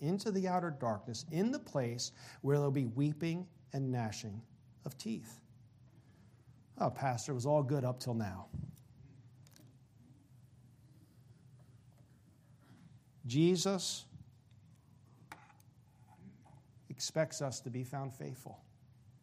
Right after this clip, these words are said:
He empowers us to be faithful. He has given us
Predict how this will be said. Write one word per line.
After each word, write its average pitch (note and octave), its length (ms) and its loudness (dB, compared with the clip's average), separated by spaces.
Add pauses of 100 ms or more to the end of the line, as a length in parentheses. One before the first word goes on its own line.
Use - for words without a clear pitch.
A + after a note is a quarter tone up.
(1600)
He F3 100 -2
empowers E3 680 2
us G#2+ 300 -8 (440)
to G#3 460 4 (480)
be E3+ 400 2 (540)
faithful. - 640 -8 (1120)
He A3 240 2
has A#3 200 4
given A#3+ 300 0
us B3 220 -2